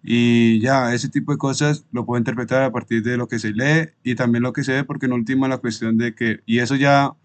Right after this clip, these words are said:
no creo que Petro vaya a hacer el cambio, que cuando salgan de, de la cuestión, busquen seguir participando en la vida política, porque pues en últimas, sí, pues el, el ciclo de todo, o sea,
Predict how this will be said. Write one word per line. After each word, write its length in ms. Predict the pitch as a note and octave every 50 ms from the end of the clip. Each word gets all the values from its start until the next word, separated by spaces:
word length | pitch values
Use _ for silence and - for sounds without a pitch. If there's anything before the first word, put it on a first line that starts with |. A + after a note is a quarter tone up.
| _ _ - - - _ _ _
no 160 | B2 C3 B2+
creo 160 | A2 C3 C3+
que 240 | C3+ C#3+ C#3 B2+ A#2+ - - _ _
Petro 260 | _ A#2+ A#2 A#2+ A#2+
vaya 100 | A#2+ A#2+
a 20 | A#2+
hacer 140 | A2+ C3 B2
el 80 | A#2
cambio, 380 | - B2+ C3 C3+ C#3 C#3+ C#3 -
que 120 | - C3
cuando 240 | A2+ B2 A#2 A#2 A2+
salgan 320 | G#2+ A#2 A2+ A2 A2+ A#2+
de, 440 | B2 B2+ B2+ B2 A#2+ A#2 A2+ A2 G#2+
de 160 | - - - A2
la 80 | A2+
cuestión, 440 | A2 - G#2+ - - C3+ C#3+ D3+ D3+ - _ _ _ _ _ _ _ _ _ _
busquen 640 | - B2 A#2 G#2+ A2 - B2+ B2+ B2+ B2+ C3 A2+ A2
seguir 260 | - A#2+ A#2 A2+ G#2+
participando 640 | A#2 A#2+ A2 - A2+ - A#2 A2 A2+ A2 A2 A#2
en 80 | A#2+ A#2+
la 80 | A#2 A2
vida 160 | G#2 G#2 G#2
política, 600 | - A2+ A2 B2 B2+ A2+ A#2 A2 - A#2 G#2+ G2 G2+ - _ _ _ _
porque 260 | - A#2 A2+ A2 A#2
pues 140 | A2 A#2+ A2+
en 60 | A2+
últimas, 1120 | A2+ G#2+ G#2 - A2+ A2+ A#2 A#2+ A#2+ A#2+ A#2+ A#2+ A#2 A2+ A2 G#2+ G#2+ G2+ G2+ - - - _ _ _ _ _ _ _ _ _ _ _ _ _ _ _ _ _
sí, 240 | - - - C3+ C3+
pues 220 | C#3 C#3+ C3+ B2+
el, 240 | C#3 C#3 C3+ - -
el 120 | B2+ B2
ciclo 280 | A2 A#2+ A#2 A2 B2 B2+
de 80 | A#2+
todo, 480 | - - A#2 B2 B2+ B2+ B2 A#2 A2+ G#2
o 40 | G#2 G2+
sea, 320 | - A#2 A#2 A2 G2+ F#2+